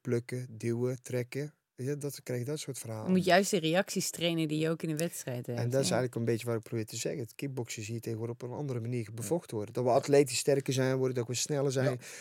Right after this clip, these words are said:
Speaker 1: zijn, zijn geworden. En,
Speaker 3: Technische
Speaker 1: eh, al
Speaker 3: beter.
Speaker 1: dat soort gein,
Speaker 3: Ja.
Speaker 1: weet je wel. Dat is, dat is zeker waar.
Speaker 3: Ja.
Speaker 1: Maar ik denk qua tactisch vermogen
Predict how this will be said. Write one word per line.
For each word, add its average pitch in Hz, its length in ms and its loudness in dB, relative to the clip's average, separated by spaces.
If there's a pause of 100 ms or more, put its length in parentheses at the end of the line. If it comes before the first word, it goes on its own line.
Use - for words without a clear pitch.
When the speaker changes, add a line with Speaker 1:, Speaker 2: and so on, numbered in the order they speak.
(180)
Speaker 1:
zijn, 131 280 0
zijn 131 260 2
geworden. 123 460 8
En, 104 180 -2
Speaker 3:
Technische 131 360 -4
Speaker 1:
eh, 113 60 -6
al 120 60 2
Speaker 3:
beter. 147 160 2
Speaker 1:
dat 147 120 4
soort 143 260 2
gein, 139 220 2
Speaker 3:
Ja. 143 60 2
Speaker 1:
weet 143 160 2
je 147 80 2
wel. 147 100 2
Dat 127 80 -8
is, 117 180 -4
dat - 140 -12
is - 100 -8 (160)
zeker 135 380 0
waar. 120 280 -2 (140)
Speaker 3:
Ja. 120 60 -6
Speaker 1:
Maar 113 140 -6 (120)
ik - 20 -6
denk 120 200 -4
qua 101 240 -2 (400)
tactisch - 440 -8
vermogen 151 520 -6